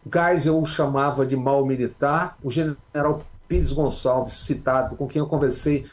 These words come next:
disse que ele era ambicioso, inconfiável. E se a gente for andar no tempo,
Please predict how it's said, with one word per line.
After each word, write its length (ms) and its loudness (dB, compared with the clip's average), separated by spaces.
disse 180 -10
que 80 0
ele 80 2
era 200 2
ambicioso, 840 0
inconfiável. 1300 0
E 60 2
se 100 0
a 60 4
gente 240 -4
for 240 0
andar 180 2
no 100 0
tempo, 680 -2